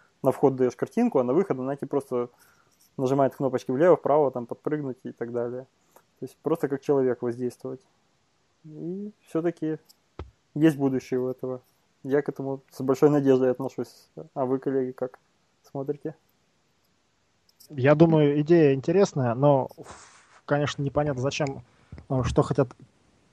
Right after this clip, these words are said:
Speaker 2: конкретно эти ребята добиться, но вот, э, это исследование комнат и всего остального, это, конечно, прикольно.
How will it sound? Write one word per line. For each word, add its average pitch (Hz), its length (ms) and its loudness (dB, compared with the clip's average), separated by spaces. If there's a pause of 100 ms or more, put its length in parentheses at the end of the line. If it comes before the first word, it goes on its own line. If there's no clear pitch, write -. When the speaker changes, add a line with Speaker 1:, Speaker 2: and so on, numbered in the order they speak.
(160)
Speaker 2:
конкретно 202 380 8
эти 165 120 10
ребята 135 280 8
добиться, 123 420 2
но 135 180 4
вот, 135 200 4
э, 101 320 0
это 139 240 8
исследование 127 500 8
комнат 180 400 10
и 117 40 2
всего 120 180 4
остального, 131 420 2
это, 113 260 -2
конечно, 117 380 -2
прикольно. 107 500 6